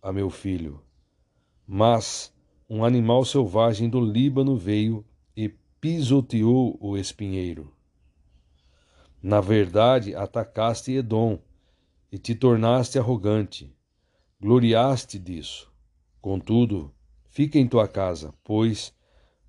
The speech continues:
por que causarias uma desgraça para ti e Judá?" Mas Amazias não deu ouvidos a essa advertência.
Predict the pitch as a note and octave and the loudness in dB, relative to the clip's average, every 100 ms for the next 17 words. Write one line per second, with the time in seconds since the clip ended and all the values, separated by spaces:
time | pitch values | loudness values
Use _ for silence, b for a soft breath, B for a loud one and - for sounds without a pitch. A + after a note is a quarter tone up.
0 | _ - E3 C#3 D3+ - B2 A2+ A2+ G#2 | _ -8 -8 2 2 6 4 4 0 0
1 | A2+ G#2+ - G2+ G2+ G2+ A2+ G2+ E2+ G2+ | 0 0 -4 -8 -6 -2 -2 -2 -4 -2
2 | A2 G#2+ - - F#2 _ A2 G#2 F#2 _ | 0 -2 -6 -10 -10 _ -2 -2 -2 _
3 | G2+ G2+ - - G2 F2 F2+ G2+ C3 A#2 | -8 -8 -10 -8 -6 -6 0 4 4 0
4 | - _ _ _ _ _ _ _ _ _ | -8 _ _ _ _ _ _ _ _ _
5 | _ _ _ _ _ _ _ _ _ _ | _ _ _ _ _ _ _ _ _ _
6 | _ _ _ _ _ _ _ _ _ _ | _ _ _ _ _ _ _ _ _ _
7 | _ _ _ _ _ _ _ A2 G#2+ A#2 | _ _ _ _ _ _ _ 2 4 4
8 | - - A#2+ A#2 A2+ F2 G#2+ G#2 G2 C3+ | 0 -6 -2 0 0 -2 -2 -2 0 0
9 | C#3 C3 C3 C3+ F#2+ A#2+ C3 G#2 - - | 2 2 2 0 2 2 2 0 -8 -6
10 | F#2+ G2 - F#2+ G2 G2+ F2+ G2 F2+ D#2+ | -4 -4 -4 -6 -4 -2 -4 -8 -10 -10
11 | - D2+ | -14 -18